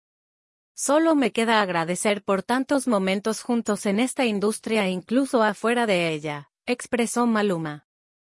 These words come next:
"Si miro hacia atrás, desde el momento cero en que empezamos a trabajar juntos, no cambiaría absolutamente nada,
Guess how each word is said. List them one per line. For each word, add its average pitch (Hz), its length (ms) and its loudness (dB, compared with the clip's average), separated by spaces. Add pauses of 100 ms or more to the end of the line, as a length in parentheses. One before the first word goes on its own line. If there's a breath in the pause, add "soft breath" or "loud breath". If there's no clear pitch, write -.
(400)
"Si 269 200 -4
miro 247 300 2
hacia 233 380 0
atrás, 175 580 -4 (160)
desde 226 340 0
el 233 120 2
momento 240 460 2
cero 226 340 2
en 208 100 -2
que 180 140 -6
empezamos 220 640 -2
a 220 100 0
trabajar 190 520 0
juntos, 151 680 -6 (140)
no 262 200 4
cambiaría 214 720 2
absolutamente 214 960 -2
nada, 160 400 -2